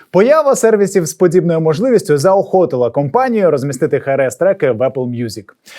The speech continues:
Тобто отримати музику високороздільної здатності на цій пристрої можна, але чи можна її відтворити?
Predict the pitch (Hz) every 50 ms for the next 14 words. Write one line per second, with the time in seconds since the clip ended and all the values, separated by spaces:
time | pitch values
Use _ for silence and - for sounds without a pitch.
0 | - - _ - 190 196 - 196 196 185 175 170 165 160 160 - _ _ _ _
1 | _ 220 202 208 208 - 240 233 247 262 262 226 185 151 139 127 - - 127 117
2 | 113 127 165 196 180 147 156 - 143 139 135 156 156 - 190 160 - 135 131 131
3 | 123 127 165 151 151 143 135 127 131 240 262 254 220 185 151 - 147 131 131 131
4 | 135 - 196 - - 170 196 190 196 185 185 190 190 196 233 294 294 269 220 151
5 | 117 113 117 107 90 80 _ _ _ - - - - - 110 120 127 143 156 151
6 | 151 143 139 139 - - - 170 170 175 170 147 131 110 98 123 117 120 117 131
7 | 127 139 143 180 247 339 370 349 - 180 135 107 92